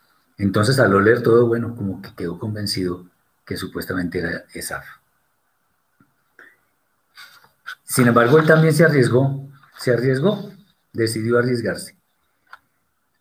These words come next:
Sobre esto, ¿qué podemos decir? Que es lícito, está bien que nosotros anhelemos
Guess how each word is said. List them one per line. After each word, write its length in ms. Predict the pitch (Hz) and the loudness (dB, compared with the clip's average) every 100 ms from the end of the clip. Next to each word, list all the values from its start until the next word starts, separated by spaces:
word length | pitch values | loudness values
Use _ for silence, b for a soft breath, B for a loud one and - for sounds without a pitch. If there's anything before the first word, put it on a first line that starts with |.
| _ _ _ _ _ _ _ _ | _ _ _ _ _ _ _ _
Sobre 320 | - 139 143 | 0 4 6
esto, 260 | 147 180 170 | 4 0 0
¿qué 120 | 175 | 2
podemos 380 | 160 156 170 160 | 4 4 2 -2
decir? 380 | 139 127 104 - | -2 -4 -6 -10
Que 240 | 117 131 | -6 -4
es 180 | 139 - | -6 -6
lícito, 760 | 131 147 175 175 190 196 214 | -4 -2 0 -2 -6 -6 -6
está 320 | 127 113 120 120 | -8 -8 -6 -6
bien 380 | 143 147 143 | -4 -2 -2
que 100 | - | -2
nosotros 540 | 135 113 117 139 139 - | -4 -2 -2 -2 -4 -4
anhelemos 1000 | 107 104 104 98 95 117 117 120 139 - | -2 -2 -2 -4 -4 -2 0 0 -2 -4